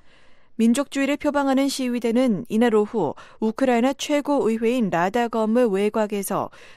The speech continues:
친러시아 분리주의자들이 장악하고 있는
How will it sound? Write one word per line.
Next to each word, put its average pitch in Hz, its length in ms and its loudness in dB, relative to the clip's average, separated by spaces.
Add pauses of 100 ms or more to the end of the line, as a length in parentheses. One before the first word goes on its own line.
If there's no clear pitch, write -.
(100)
친러시아 262 600 2
분리주의자들이 247 1000 -2
장악하고 220 580 -2
있는 196 420 -2